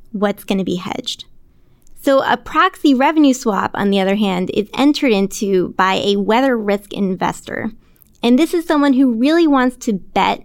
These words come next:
on the weather. And what they'll do is they'll agree to give the project company a fixed dollar amount every single quarter.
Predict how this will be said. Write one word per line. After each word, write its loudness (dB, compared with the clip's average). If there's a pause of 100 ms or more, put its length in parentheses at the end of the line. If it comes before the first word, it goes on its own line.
on -6
the 0
weather. 0 (760)
And 2
what 0
they'll 2
do 2
is -2
they'll 2
agree 0
to -4
give 0
the -2
project -2
company -2 (680)
a -2
fixed -6
dollar 2
amount -2 (100)
every 2
single 2
quarter. -4